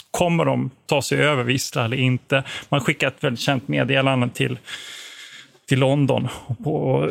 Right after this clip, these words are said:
den första augusti och säger att upproret sätter igång. Och man, får man något stöd också? Det är väl också en fråga här.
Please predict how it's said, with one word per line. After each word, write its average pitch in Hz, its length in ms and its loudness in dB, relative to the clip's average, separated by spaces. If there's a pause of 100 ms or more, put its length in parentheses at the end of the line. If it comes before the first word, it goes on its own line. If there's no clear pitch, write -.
(120)
den 127 180 2
första 131 300 2
augusti 131 400 -2
och 123 160 0
säger 127 180 0
att 120 140 -4
upproret 123 420 0
sätter 120 280 -2
igång. 131 300 0
Och 123 180 0
man, 151 240 2
får 185 160 2
man 175 140 4
något 175 140 0
stöd 233 500 2
också? 131 320 0
Det 135 100 2
är 156 40 2
väl 156 120 0
också 170 200 0
en 156 80 2
fråga 120 400 2
här. 123 280 2